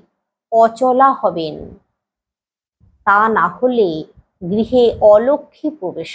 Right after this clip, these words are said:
করবে, মা লক্ষ্মী গৃহত্যাগ করবেন। এই দিন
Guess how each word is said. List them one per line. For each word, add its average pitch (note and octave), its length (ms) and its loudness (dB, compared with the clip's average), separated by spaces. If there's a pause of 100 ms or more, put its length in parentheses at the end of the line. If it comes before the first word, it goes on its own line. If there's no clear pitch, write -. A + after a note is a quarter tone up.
করবে, - 420 -18 (1200)
মা G3 200 2
লক্ষ্মী A3 440 -2
গৃহত্যাগ G3 640 -4 (100)
করবেন। E3+ 400 -8 (1400)
এই D#4 180 4
দিন E4+ 280 2